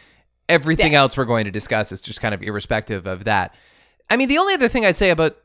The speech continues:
Speaker 1: the, about the Death Star is that as much as I love the Death Star as, like, a, a imaginative concept, it wouldn't be in my top six favorite Star Wars vehicles anyway,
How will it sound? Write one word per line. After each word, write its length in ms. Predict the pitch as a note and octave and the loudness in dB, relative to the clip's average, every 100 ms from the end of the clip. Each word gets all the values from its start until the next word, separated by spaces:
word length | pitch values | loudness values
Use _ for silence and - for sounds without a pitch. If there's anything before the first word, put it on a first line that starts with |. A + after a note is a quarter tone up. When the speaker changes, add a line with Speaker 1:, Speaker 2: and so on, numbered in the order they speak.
| - | -2
Speaker 1:
the, 400 | D#3+ C#3 B2+ - | 2 4 2 0
about 200 | C3 C3 | -4 -4
the 60 | A#2+ | -2
Death 180 | D#3 A3+ | 0 0
Star 300 | - C#3 B2 | 2 2 2
is 240 | C3+ C3+ | 0 -4
that 320 | D3+ C3+ B2+ _ _ _ _ | 2 2 2 _ _ _ _
as 100 | - | -4
much 140 | E3 F#3 | 0 0
as 100 | D3+ | 2
I 80 | D3+ | 2
love 300 | C3+ C#3 A#2+ | 4 4 2
the 100 | A2+ | 0
Death 240 | C#3+ A3 | 2 2
Star 460 | - B2 G2+ F#2+ - | -2 -2 0 -2 -4
as, 160 | A#2+ | -8
like, 200 | A#2 A2 | -6 -6
a, 120 | A2 F#2+ _ _ _ | -6 -8 _ _ _
a 120 | G#2+ | -8
imaginative 720 | G#2+ A2 A2 A#2+ A#2 G#2 G2 | -4 0 0 0 -6 -6 -6
concept, 540 | - E3 G3+ - G#2+ - - _ _ _ _ | 0 0 0 -2 -4 -6 -20 _ _ _ _
it 160 | A#3+ C4 | -4 -2
wouldn't 320 | C#4 E4 E4 | -2 -2 -2
be 200 | C4 A3+ | 0 2
in 100 | G3 | 2
my 160 | E3+ D3 | 2 2
top 240 | F3 D#3 | 2 2
six 240 | - D3 | 0 -8
favorite 340 | - D3 C3 - _ _ | -4 -4 -4 -10 _ _
Star 240 | - D#3+ | -2 0
Wars 180 | C#3 B2 | 2 -2
vehicles 680 | A2 D#3 F#3+ F#3+ - C#3 B2 | -6 -2 2 2 2 -2 -2
anyway, 480 | D3+ A3+ E3+ F2+ E2 | -2 -2 -2 -6 -8